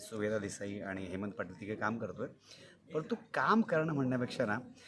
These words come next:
ह्या नाटकाने आम्ही एक चौथी भिंत तोडलेली आहे. ती काय माहिती आहे का? ह्या नाटकात आम्ही जसं काम करतोय, तसं बऱ्याचशा गोष्टी आम्ही प्रेक्षकांना on the spot विचारतो.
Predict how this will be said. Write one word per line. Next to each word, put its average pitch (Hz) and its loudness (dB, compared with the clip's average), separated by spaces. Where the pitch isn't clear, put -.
ह्या - -4
नाटकाने 135 0
आम्ही 147 2
एक - -12
चौथी 123 2
भिंत 113 2
तोडलेली 95 -2
आहे. 80 -6
ती - -16
काय 160 8
माहिती 101 -2
आहे 120 -2
का? - -16
ह्या 143 -2
नाटकात 131 4
आम्ही 139 2
जसं 208 2
काम 180 4
करतोय, 127 2
तसं 165 -2
बऱ्याचशा 170 6
गोष्टी 175 -2
आम्ही 175 0
प्रेक्षकांना 147 2
on 117 2
the 123 4
spot 127 0
विचारतो. 92 -8